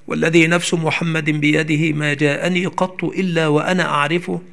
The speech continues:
إلا أن يكون هذه المرة.'" أخرجه أحمد وفي إسناده شهر بن حوشب.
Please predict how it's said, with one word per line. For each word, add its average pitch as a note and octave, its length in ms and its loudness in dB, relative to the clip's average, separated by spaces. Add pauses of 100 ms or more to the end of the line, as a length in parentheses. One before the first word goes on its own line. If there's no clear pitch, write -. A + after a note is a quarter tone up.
(720)
إلا D#3 320 2
أن D3+ 100 2
يكون D3 360 2
هذه C#3 480 2
المرة.'" B2 520 -8 (640)
أخرجه F#3+ 580 4
أحمد E3 360 -2
وفي D3+ 340 -2
إسناده D3+ 600 0
شهر D3+ 400 0
بن C#3 220 -6
حوشب. B2+ 460 -2